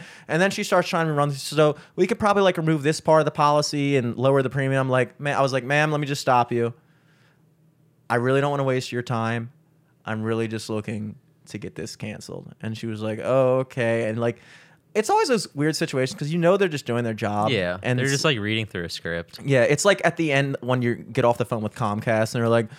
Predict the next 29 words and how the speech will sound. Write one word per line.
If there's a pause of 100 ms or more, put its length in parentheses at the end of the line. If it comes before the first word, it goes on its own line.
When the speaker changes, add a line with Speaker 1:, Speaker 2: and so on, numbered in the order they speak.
(220)
Speaker 1:
"So
did
I
answer
all
your
questions?"
And
I'm
like,
"Dude,
please, (100)
can
I
just
hang
up?" (100)
Speaker 2:
Yeah, (120)
Speaker 1:
I've
already
Speaker 2:
please.
Speaker 1:
been
on
the
phone
for
thirty-five
minutes.
Speaker 2:
Yeah,